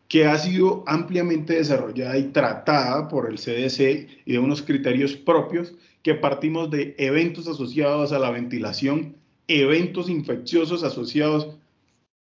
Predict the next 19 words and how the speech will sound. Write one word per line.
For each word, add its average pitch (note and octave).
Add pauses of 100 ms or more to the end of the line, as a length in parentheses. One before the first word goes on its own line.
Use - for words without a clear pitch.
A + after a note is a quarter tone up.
(280)
a D#3+
la E3+
ventilación, F3
y D3+
de C#3
esos D3+
eventos D#3+
infecciosos D#3
podemos C3+
definir A2
las G#2
traqueitis C3+
bacterianas D#3+
o D3
las C3
neumonías B2+
asociadas E3+
al F3
ventilador, G3